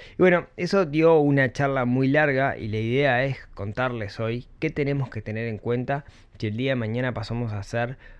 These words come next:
un modelo tercerizado. Por más que a los demás le digamos, "Trabajo para tal empresa", la realidad es que una, es, es una tercerización que estoy, que estoy facturando.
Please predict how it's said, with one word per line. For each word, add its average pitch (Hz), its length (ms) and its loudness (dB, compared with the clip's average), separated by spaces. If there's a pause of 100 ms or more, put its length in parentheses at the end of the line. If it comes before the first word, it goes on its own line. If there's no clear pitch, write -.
(120)
un 117 120 -2
modelo 117 300 0
tercerizado. 104 800 -2
Por 120 140 -4
más 151 200 -2
que 165 320 0 (1160)
a 117 100 -4
los 113 140 -6
demás 143 260 0
le 135 100 2
digamos, 135 380 2
"Trabajo 139 460 0
para 113 160 0
tal 131 180 -2
empresa", 127 640 -2
la 95 140 -8
realidad 117 480 0
es 104 100 -4
que - 100 -10
una, 101 140 -6
es, - 340 -10
es - 140 -14
una 107 160 -4
tercerización 92 720 -8
que - 80 -18
estoy, 104 320 -10
que - 80 -12
estoy 110 140 -10
facturando. - 600 -12